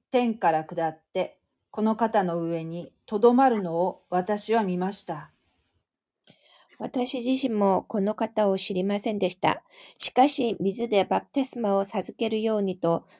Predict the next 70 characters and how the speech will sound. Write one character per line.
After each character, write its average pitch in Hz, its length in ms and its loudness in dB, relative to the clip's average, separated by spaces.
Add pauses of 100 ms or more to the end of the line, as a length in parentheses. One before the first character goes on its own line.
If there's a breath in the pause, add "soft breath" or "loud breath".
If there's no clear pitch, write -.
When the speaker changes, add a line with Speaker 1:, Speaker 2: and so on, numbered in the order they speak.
(100)
Speaker 2:
私 - 460 0
を 196 100 4
使 196 300 0
わ 214 140 2
し - 80 -8
た 190 180 -2
方 190 320 -4
が 180 320 -2 (240)
私 226 420 -2
に 175 140 2
言 160 100 2
わ 175 140 2
れ 190 80 2
ま 196 200 0
し 202 60 -12
た。 165 360 -2 (120)
「御 165 160 0
霊 185 300 0
が 180 320 -2 (240 soft breath)
あ 220 140 -2
る 226 120 0
人 190 240 -2
の 180 220 0
上 190 240 0
に 185 200 -2
下 180 240 -2
っ 180 60 -6 (140)
て、 170 260 0 (220)
そ - 160 -6
の 196 140 0
上 208 180 0
に 180 160 -2
と 180 140 0
ど 170 100 0
ま 190 160 0
る 196 100 -2
の 170 280 0
を - 100 -4 (220)
あ - 120 -6
な 190 160 0
た 175 200 0
が 170 120 2
見 175 220 -2
た 165 200 2
ら、 156 260 -2 (240)
そ - 180 -6
の 175 140 -2
人 202 240 -4
こ 214 160 -4
そ 190 340 2
聖 214 320 -2
霊 202 220 2
に 190 160 -2
よ 185 120 0
っ 185 80 -10
て - 380 0 (260)
バ 175 120 0
プ - 60 -16
テ 190 180 0
ス - 120 -6
マ 180 160 0
を 170 60 0
授 170 300 -4
け 180 100 2
る 175 80 0
も 165 160 2
の 156 160 0
で 156 140 0
あ 147 80 -2
る。」 - 200 -6